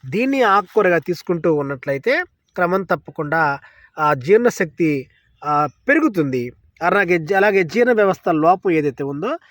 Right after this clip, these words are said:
అది పూర్తిగా నశించిపోతుంది. ఇక మలబద్ధకానికి ఇది ఒక మంచి మందు. వృద్ధులు దీన్ని తరచు కూడా ఆహారంలో చేర్చుకున్నట్లయితే మంచి, ఆ, వారి మలబద్ధక సమస్య పూర్తిగా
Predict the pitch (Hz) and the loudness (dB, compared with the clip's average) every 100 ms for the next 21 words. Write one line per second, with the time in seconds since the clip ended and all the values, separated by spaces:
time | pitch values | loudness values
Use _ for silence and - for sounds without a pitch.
0 | _ _ 135 127 - 190 202 190 165 139 | _ _ -12 -12 -4 -2 0 0 2 0
1 | 214 _ _ _ - 156 185 285 262 247 | -2 _ _ _ -6 -4 -2 -4 -6 -8
2 | 156 127 117 110 _ _ _ - 190 202 | -6 -8 -12 -20 _ _ _ -2 0 2
3 | 160 147 - - 160 202 254 247 226 226 | 2 0 -6 -6 0 2 4 2 2 2
4 | 214 202 247 226 196 170 160 156 190 - | 0 -2 -8 -4 -2 0 0 -2 -4 -4
5 | 202 156 170 170 - _ _ - 165 208 | -2 0 0 -2 -6 _ _ -6 0 0
6 | 196 302 269 233 214 202 170 165 - _ | 2 2 2 2 2 2 2 -4 -20 _
7 | - 208 247 - 220 202 185 170 170 185 | -2 2 2 2 0 2 4 4 2 2
8 | 190 185 180 147 165 - - 143 131 135 | 2 2 2 2 -4 -4 -6 -6 -6 -6
9 | 127 226 302 339 _ _ _ _ 151 190 | -4 0 -2 -2 _ _ _ _ -6 -4
10 | 240 277 196 160 143 _ _ _ - 156 | -2 2 2 2 -2 _ _ _ -12 -6
11 | 143 139 139 165 151 185 214 220 208 - | -4 -2 0 0 2 0 0 0 -2 -2
12 | 190 180 185 156 262 277 254 202 151 147 | -2 -2 -4 -6 -4 -4 -2 0 0 -2